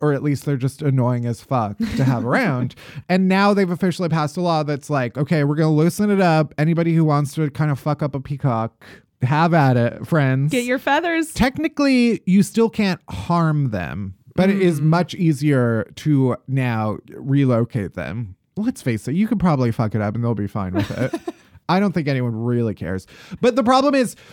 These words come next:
Speaker 1: I, I guess people do care, actually. If this has kind of spurred this hot debate in the community, because some communities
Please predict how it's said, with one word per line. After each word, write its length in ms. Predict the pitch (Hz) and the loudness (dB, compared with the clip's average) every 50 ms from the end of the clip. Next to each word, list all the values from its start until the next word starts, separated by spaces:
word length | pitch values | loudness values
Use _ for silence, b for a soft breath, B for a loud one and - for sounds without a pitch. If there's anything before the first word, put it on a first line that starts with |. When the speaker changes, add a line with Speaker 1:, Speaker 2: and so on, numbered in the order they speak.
| B B B B - | B B B B 0
Speaker 1:
I, 140 | 208 220 - | 0 0 2
I 140 | - 226 240 | 2 2 2
guess 260 | 220 262 339 - - - _ | 4 2 2 0 -2 -8 _
people 260 | - 175 170 202 202 180 | 0 2 2 4 2 2
do 300 | 139 165 190 190 165 - | 4 4 4 4 4 4
care, 260 | - 139 120 113 113 | 2 2 2 2 2
actually. 520 | 123 139 131 - - - 117 107 107 110 107 117 - | 2 0 0 -2 -4 -6 -4 -4 -2 -4 -4 -4 -2
If 140 | 185 180 175 | -2 -2 0
this 260 | 202 208 208 196 - | 2 0 0 0 0
has 120 | 233 220 - | -2 -2 -2
kind 180 | - 202 208 | 0 0 0
of 120 | 202 170 - | 0 -2 -4
spurred 640 | - - - - - 202 208 208 214 214 180 147 | -8 -10 -10 -4 0 0 2 4 2 2 0 0
this 180 | 180 170 - - | 0 0 0 -2
hot 480 | - - 143 185 185 202 190 - 135 | -6 -8 -2 0 2 2 2 0 -2
debate 520 | 131 170 143 131 202 240 220 160 151 151 - - | -4 -2 0 0 2 2 4 2 2 0 0 -2
in 100 | 170 175 | -2 0
the 80 | 165 | 0
community, 460 | 139 - 165 208 294 339 320 226 208 | -2 0 2 2 2 2 2 2 2
because 340 | 180 175 156 - 175 165 131 | 2 0 2 0 0 0 -2
some 640 | - - - - 220 247 247 240 240 240 233 214 - _ - | -4 -8 -4 -2 0 0 0 0 0 -2 -2 -4 -6 _ -2
communities 680 | 202 190 190 185 180 175 170 160 165 165 160 139 | 0 0 2 2 2 0 2 2 2 0 0 -2